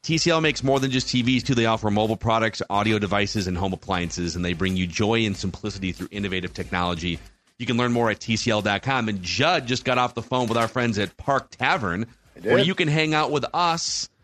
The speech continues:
Speaker 1: on Sunday. It's our first watch party of the season and, uh, and a live vent line from Park Tavern in Saint Louis Park.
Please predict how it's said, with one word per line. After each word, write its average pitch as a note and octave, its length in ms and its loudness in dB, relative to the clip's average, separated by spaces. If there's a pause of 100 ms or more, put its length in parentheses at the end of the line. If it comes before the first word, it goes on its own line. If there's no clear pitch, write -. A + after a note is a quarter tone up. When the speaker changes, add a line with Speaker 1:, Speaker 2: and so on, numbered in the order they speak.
(260)
Speaker 1:
on D3+ 260 0
Sunday. C#3 760 0
It's C3+ 180 -4
our C#3 160 2
first D#3+ 320 -2
watch B2 460 0
party F3 360 0
of A2+ 200 -2
the G#3 80 -2
season D#3+ 680 0 (480)
and, G#2+ 480 0
uh, G#2+ 40 4
and G#2+ 260 2
a G#2+ 60 0
live C3+ 420 2 (120)
vent B2+ 280 -2
line G2 460 0
from C3+ 400 -2
Park B2 280 0
Tavern A2+ 480 0
in A#2+ 380 0
Saint - 320 -2
Louis G#2+ 240 -2
Park. D3 320 -8